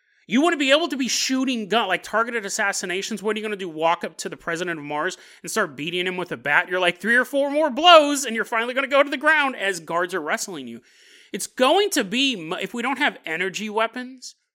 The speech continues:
that aren't actually piercing through physical things, it's mostly gonna be hand-to-hand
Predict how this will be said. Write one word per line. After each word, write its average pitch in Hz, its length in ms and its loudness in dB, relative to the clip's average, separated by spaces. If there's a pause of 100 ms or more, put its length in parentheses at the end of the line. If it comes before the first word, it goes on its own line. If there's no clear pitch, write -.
(400)
that 180 140 0
aren't 190 240 0
actually 202 320 0
piercing 185 640 -2
through 196 180 -6
physical 185 400 -8
things, 175 500 -8 (460)
it's 196 160 -8
mostly 302 380 4
gonna 330 200 0
be 151 520 -8 (340)
hand-to-hand 190 1040 -4